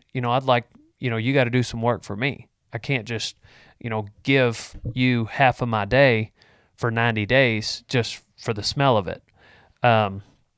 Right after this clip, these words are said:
so what goes on is, for instance, in Gabe's case, we'll start with him. He, um, he works for me, and, and he gets paid.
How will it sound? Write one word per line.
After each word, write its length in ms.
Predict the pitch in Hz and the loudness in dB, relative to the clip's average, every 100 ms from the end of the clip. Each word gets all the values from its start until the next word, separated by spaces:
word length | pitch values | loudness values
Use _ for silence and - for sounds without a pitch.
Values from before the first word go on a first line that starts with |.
| 120 _ _ _ _ _ _ - - - | -16 _ _ _ _ _ _ -20 -18 -14
so 200 | - 175 | 6 8
what 240 | 147 156 135 | 10 10 8
goes 200 | 143 135 | 4 6
on 280 | 165 151 | 4 4
is, 160 | 127 117 | 2 0
for 140 | - | -2
instance, 340 | 147 131 127 - | -2 -2 -4 -2
in 100 | 117 | 0
Gabe's 320 | 113 110 - | 0 0 -2
case, 320 | - 80 - | -10 -10 -10
we'll 80 | 127 | -10
start 240 | - - | -8 -8
with 140 | 117 - | -8 -8
him. 240 | 113 95 - | -10 -12 -6
He, 340 | 123 113 110 - - - - - - - | 0 2 0 -2 -12 -20 -18 -18 -18 -8
um, 560 | 113 104 101 117 113 - _ _ - - _ _ _ - | -4 -4 -4 -10 -12 -18 _ _ -20 -20 _ _ _ -8
he 140 | 120 | -4
works 600 | 110 110 120 - - - _ | 2 4 4 2 -6 -6 _
for 300 | - 147 160 | 0 2 2
me, 280 | 202 - _ _ | 0 -4 _ _
and, 200 | 370 269 | -6 -4
and 140 | 269 285 | 0 0
he 80 | |
gets 300 | 214 220 233 - | 0 0 -2 -4
paid. 560 | - - 160 113 110 - | -4 0 0 0 -2 -4